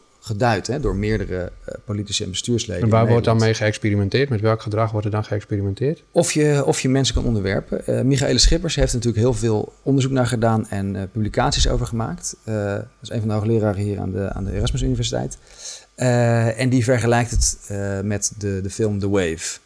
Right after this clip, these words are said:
Speaker 1: En ik de-, denk dat het een hele goede vergelijking is. Gewoon kijken hoe ver je een groep kan duwen dat ze elkaar gaan corrigeren. Want daar gaat het eigenlijk om. De pseudosolidariteit. Er moet een nieuw normaal worden gecreëerd waarin wij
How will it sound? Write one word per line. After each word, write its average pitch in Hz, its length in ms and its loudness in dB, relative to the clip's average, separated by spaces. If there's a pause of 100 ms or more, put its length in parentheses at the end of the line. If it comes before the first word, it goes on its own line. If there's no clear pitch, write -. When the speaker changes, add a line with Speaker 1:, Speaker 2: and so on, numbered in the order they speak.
(120)
Speaker 1:
En 95 100 -6
ik 92 140 -4
de-, 104 180 -2
denk 107 160 0
dat 104 100 -2
het 101 80 0
een 101 60 0
hele 127 160 4
goede 113 220 -2
vergelijking 104 500 0
is. - 140 -4 (260)
Gewoon 117 240 -4
kijken 143 500 2 (280)
hoe 147 220 4
ver 131 280 4
je 139 140 2
een 123 100 -2
groep - 280 2
kan 107 260 4
duwen 175 440 4 (440)
dat 131 260 0
ze 127 340 0 (760)
elkaar 156 460 2
gaan 127 180 -2
corrigeren. 110 640 2
Want - 120 -2
daar 117 140 4
gaat 113 180 4
het - 80 2
eigenlijk 90 140 -4
om. 95 120 -2
De 92 60 -4 (100)
pseudosolidariteit. 139 1120 2 (440)
Er 113 100 2
moet 123 160 4
een 110 240 4
nieuw 170 280 6
normaal 120 460 4
worden 147 200 2
gecreëerd 127 640 0 (260)
waarin 120 460 2
wij 113 260 2